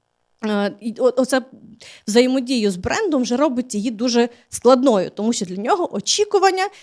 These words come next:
це не те, чого він очікує в принципі зараз, а тим більше від бізнесу, з яким він взаємодіє.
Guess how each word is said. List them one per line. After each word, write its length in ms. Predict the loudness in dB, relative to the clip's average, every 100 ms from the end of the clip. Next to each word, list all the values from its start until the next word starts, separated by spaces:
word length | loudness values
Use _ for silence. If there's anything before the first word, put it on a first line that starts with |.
| _
це 220 | 0 2
не 200 | 4 2
те, 240 | 0 -2 -2
чого 300 | 0 0 0
він 140 | 0
очікує 420 | -2 -2 -2 0 -2
в 80 |
принципі 680 | -2 0 0 -2 -6 -8 -8
зараз, 460 | -2 0 2 0 -2 -4
а 120 | -2
тим 160 | 0
більше 320 | -2 -2 -4 -4
від 160 | -6
бізнесу, 460 | -4 0 0 -2 -8 -10 -12
з 60 | -4
яким 300 | -4 0 -2
він 120 | -2
взаємодіє. 720 | -4 0 2 2 0 -4 -10